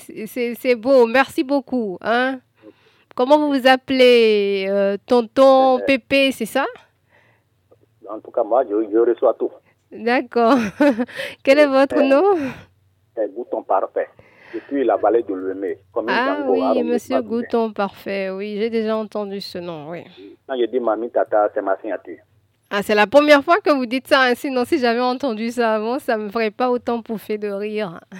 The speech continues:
Speaker 1: <laughs>
Speaker 2: Ah, ok, ok, ou pas de quoi.
Speaker 1: D'accord.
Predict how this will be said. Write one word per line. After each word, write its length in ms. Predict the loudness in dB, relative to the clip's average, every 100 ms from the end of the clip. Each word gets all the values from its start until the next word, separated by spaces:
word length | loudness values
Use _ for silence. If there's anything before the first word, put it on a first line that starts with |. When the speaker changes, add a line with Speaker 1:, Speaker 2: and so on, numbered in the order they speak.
| _ -8
Speaker 1:
<laughs> 60 | -8 _ -10
Speaker 2:
Ah, 280 | -6 -4 -6
ok, 220 | -10 -4 -2 -2
ok, 220 | 0 2 2
ou 260 | 2 0 0
pas 160 | 0 0
de 120 | -2
quoi. 220 | -2 -4 -6 _
Speaker 1:
D'accord. 480 | -2 0 2 0 -2